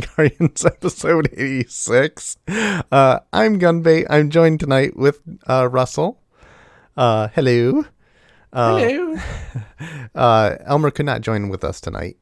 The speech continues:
Speaker 1: because, uh, he had a family emergency, so all I can say is, uh, I don't have any details or anything like that, but, uh, I, I, I hope everything is okay with him, and I, I certainly wish, wish him the best, so,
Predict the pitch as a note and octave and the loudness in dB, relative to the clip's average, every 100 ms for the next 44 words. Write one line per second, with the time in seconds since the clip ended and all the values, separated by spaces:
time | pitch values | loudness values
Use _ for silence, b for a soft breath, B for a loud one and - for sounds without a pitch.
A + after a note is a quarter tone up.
0 | _ G2 - F#2 F#2+ F#2 F2+ F2+ F#2 G2 | _ -12 -8 -6 -6 -6 -4 -4 -6 -8
1 | B2 A#2 A#2 D3+ D#3+ D#3+ E3+ F3 F#3+ - | -6 -6 -4 -4 -4 -2 -4 -6 -10 -10
2 | G3+ G#3 F3+ - A#2+ A#2 A#2 b b b | -8 -8 -6 -2 0 -2 -6 b b b
3 | b _ B2 C3+ D3 D3 C#3+ - C#3 C3+ | b _ 0 2 2 0 -6 -6 -4 -2
4 | C3+ B2+ B2+ G#2 G2+ G2 G2 G#2 - _ | -2 -6 -8 -4 -4 -2 -6 -8 -16 _
5 | A2+ A#2+ B2+ B2 A#2 B2 A#2+ A2+ A2 A2+ | -4 -2 -2 -6 -6 -8 -4 -4 -4 -4
6 | G#2+ - G#2+ G2+ G#2 G#2 G#2 G2+ F#2 F#2+ | -6 -6 -8 -8 -6 -8 -6 -6 -6 -6
7 | - - G2 - - G1+ - - - G2 | -6 -4 -4 -4 -8 -8 -10 -14 -8 -4
8 | C#3 D#3 D3+ C#3+ C#3 C3 A#2 G#2+ A2+ G#2+ | -2 -2 -2 -2 -4 -2 -2 -2 -2 -4
9 | G2+ - G2+ G2+ F#2+ F#2 F2+ F2 F2 - | -4 -4 -4 -4 -6 -6 -8 -8 -10 -8
10 | F#2+ F#2+ F#2+ F#2+ - - - _ F#2+ - | -8 -8 -8 -8 -10 -14 -18 _ -10 -8
11 | F#2 F2+ - - - - - D2 | -8 -8 -8 -10 -12 -12 -10 -10